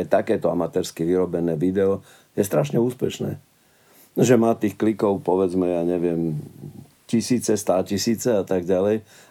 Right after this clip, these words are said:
A ten, e, umelec, ktorý je na tom videu, ten nemá na to žiaden vplyv, či mu sa nedá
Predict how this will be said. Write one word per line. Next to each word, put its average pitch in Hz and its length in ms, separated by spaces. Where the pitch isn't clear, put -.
A 90 120
ten, 95 220
e, 95 380
umelec, 95 400
ktorý 92 560
je 92 140
na 90 240
tom 90 240
videu, 101 480
ten 104 320
nemá 110 240
na 101 160
to 98 160
žiaden 101 320
vplyv, 98 400
či - 160
mu 87 240
sa 90 240
nedá 95 320